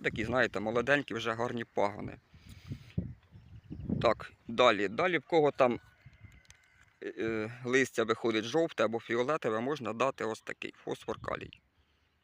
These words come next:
Досить непогано помагає. Але я прибрав те різнокольорове, скажу так, листя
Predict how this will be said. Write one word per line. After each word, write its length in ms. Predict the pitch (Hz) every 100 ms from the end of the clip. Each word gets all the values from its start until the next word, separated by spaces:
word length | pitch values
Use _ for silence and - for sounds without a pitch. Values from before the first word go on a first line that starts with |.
| -
Досить 340 | 127 - 104
непогано 440 | 98 98 113 123
помагає. 580 | - - 95 104 - - - - - - - _ -
Але 220 | 139 175
я 100 | 147
прибрав 400 | - 123 131 117 - _
те 360 | 120 107 104 117 _ _ -
різнокольорове, 760 | 117 123 120 117 120 120 117
скажу 300 | 107 107 113
так, 200 | 110 113
листя 560 | 139 170 - - 123 117